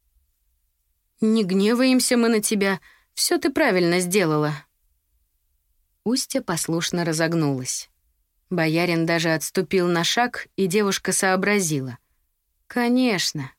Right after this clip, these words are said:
Аксинья-то лицо утерла, а вот она так и стоит чумичкой. А и ладно,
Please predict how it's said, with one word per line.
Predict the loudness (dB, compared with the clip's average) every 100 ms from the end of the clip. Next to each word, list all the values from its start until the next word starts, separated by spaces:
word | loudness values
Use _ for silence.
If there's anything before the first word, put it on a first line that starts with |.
| _ -4
Аксинья-то | -4 -2 -2 0 2 0 -2 -2
лицо | -2 0 0
утерла, | 0 0 0 0 0 -2 -6 _ _ _ -4
а | -2
вот | 0 0
она | 2 2
так | 0 -2 -2
и |
стоит | -4 0 2 2 0
чумичкой. | -2 0 2 0 -4 -6 -10 -12 _ _ _ _ _ _ -6
А | -2
и | 0
ладно, | 0 0 -2 -4 -10